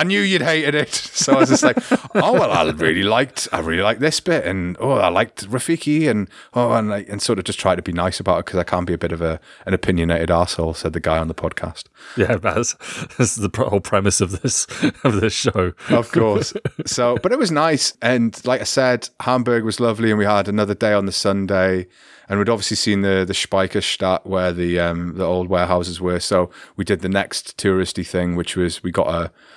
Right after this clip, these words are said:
Speaker 1: <laughs> the Mississippi Queen boat.
Speaker 2: Ah, naturally.
Speaker 1: And went along the, the Elbe and down to the,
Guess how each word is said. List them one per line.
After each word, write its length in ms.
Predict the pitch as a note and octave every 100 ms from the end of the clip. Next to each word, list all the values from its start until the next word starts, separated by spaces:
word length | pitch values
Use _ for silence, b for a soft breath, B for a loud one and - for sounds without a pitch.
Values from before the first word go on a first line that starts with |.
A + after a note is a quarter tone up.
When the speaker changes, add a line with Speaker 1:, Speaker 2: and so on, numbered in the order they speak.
| B B B _ -
Speaker 1:
<laughs> 440 | - - - -
the 80 | -
Mississippi 520 | G2+ C#3+ D3+ - -
Queen 340 | B2+ C#3+ B2+ G2
boat. 320 | F2+ F2 - -
Speaker 2:
Ah, 480 | G#2 A2 D3+ E2+ - -
naturally. 580 | A2 B2+ - - E2 F2+ -
Speaker 1:
And 180 | G2+ F#2
went 380 | G2+ F2+ - -
along 600 | F#2+ G2 G2 F#2+ F#2 F#2+ -
the, 500 | F2 F#2 F#2 F2+ F2+
the 200 | E2 F#2
Elbe 400 | F2+ F#2 F2 - -
and 320 | F2+ F2+ -
down 340 | F#2+ F2 F2
to 480 | F2 - F#2 F2 F2+
the, 420 | F2 F2+ F2 F2